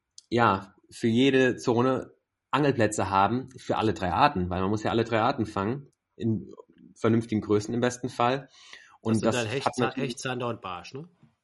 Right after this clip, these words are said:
Speaker 1: Genau, Hecht, Zander und Barsch. Und, ähm, da muss man sich natürlich ein bisschen anders vorbereiten. Viel mehr Gewässer testen, ähm,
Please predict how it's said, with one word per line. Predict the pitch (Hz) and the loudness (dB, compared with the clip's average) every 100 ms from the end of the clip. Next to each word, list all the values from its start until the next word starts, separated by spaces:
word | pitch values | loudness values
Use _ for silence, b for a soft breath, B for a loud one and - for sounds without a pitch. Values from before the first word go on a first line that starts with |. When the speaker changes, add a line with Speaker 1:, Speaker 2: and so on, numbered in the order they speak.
| - | -4
Speaker 1:
Genau, | 113 104 95 | 0 2 2
Hecht, | 110 107 | -2 -2
Zander | 110 95 | -2 0
und | 95 | 0
Barsch. | 110 143 143 | 2 2 0
Und, | - 110 104 98 | -4 -4 -4 -4
ähm, | 101 101 98 B B B B B B | -4 -2 -6 B B B B B B
da | - | 2
muss | 104 120 | 2 4
man | 120 | 2
sich | 117 | 2
natürlich | 113 123 117 | 2 2 2
ein | |
bisschen | 110 117 | 0 0
anders | 98 110 - | 2 0 0
vorbereiten. | 104 95 90 87 85 87 87 _ _ _ _ _ | -2 0 0 -2 -2 -8 -8 _ _ _ _ _
Viel | - 127 | 2 4
mehr | 113 | 6
Gewässer | 113 117 113 113 | 4 2 2 -2
testen, | - 113 - - 110 110 110 | 0 -4 -4 -4 -2 0 -2
ähm, | 67 95 98 87 - | -2 -4 -4 -6 -10